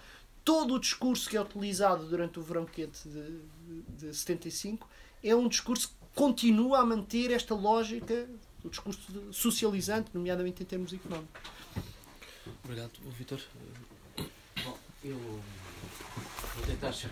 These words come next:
Speaker 3: rápido, porque dada a minha idade, como é evidente, das intervenções já muito interessantes, aliás, e, e muito pedagógicas, sobretudo para quem não, para quem não viveu os acontecimentos, mas queria só selecionar dois ou três temas.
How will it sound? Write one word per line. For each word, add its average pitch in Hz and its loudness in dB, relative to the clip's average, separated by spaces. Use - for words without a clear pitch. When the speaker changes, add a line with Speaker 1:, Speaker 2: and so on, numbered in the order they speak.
Speaker 3:
rápido, 127 -6
porque 120 -8
dada 113 -8
a 110 -6
minha 104 -6
idade, 90 0
como 110 -10
é 117 -6
evidente, 107 -8
das 107 -8
intervenções 104 -10
já 92 -12
muito 135 -6
interessantes, 107 -10
aliás, - -12
e, - -14
e - -6
muito 131 -8
pedagógicas, 107 -6
sobretudo 104 -14
para 104 -14
quem 98 -10
não, 92 -14
para 120 -10
quem 120 -10
não 107 -8
viveu 101 -10
os 90 -10
acontecimentos, 101 -10
mas 123 -8
queria 131 -6
só 123 -8
selecionar 107 -10
dois 107 -8
ou 95 -12
três 101 -8
temas. 139 -14